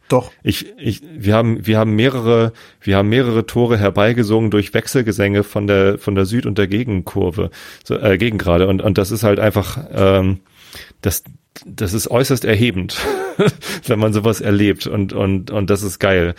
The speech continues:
Speaker 1: Ja.
Speaker 2: Und das würde mir halt, also das fehlt mir halt komplett. So.
Speaker 1: Kannst halt auch, man kann halt auch E-Sports betreiben, ne? Also man muss nicht diesen ganzen Aufwand machen, äh, mit frisch frisierten Fußballspielern und, äh,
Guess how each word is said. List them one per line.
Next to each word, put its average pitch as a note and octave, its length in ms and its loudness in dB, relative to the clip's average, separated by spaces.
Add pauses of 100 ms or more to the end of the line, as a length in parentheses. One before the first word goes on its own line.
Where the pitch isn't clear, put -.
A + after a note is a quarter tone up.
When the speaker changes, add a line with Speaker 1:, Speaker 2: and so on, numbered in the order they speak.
(120)
Speaker 1:
Ja. C3+ 160 -14
Speaker 2:
Und G2 160 0
das - 260 -4
würde G#2+ 760 -4
mir G#2 180 2
halt, G2 320 0
also G2 320 -2
das F#2+ 100 0
fehlt B2 260 -2
mir A2+ 100 0
halt G2 140 2
komplett. F#2+ 520 -4 (120)
So. - 80 -10
Speaker 1:
Kannst D#3 200 0
halt C#3+ 160 0
auch, C#3+ 160 -2
man D3+ 100 0
kann E3+ 160 0
halt D3 100 2
auch C#3+ 120 0
E-Sports B2 500 -2
betreiben, A2 560 -4
ne? D#3 140 -4 (160)
Also B2 220 -4
man B2+ 120 4
muss D3 220 4
nicht C3+ 160 0
diesen C#3 180 2
ganzen C#3 300 2
Aufwand A#2+ 420 0
machen, C#3 400 2
äh, B2+ 180 2
mit B2+ 200 2
frisch - 220 -2
frisierten C#3 380 0
Fußballspielern C3+ 800 0 (480)
und, A#2+ 460 0
äh, A#2 320 0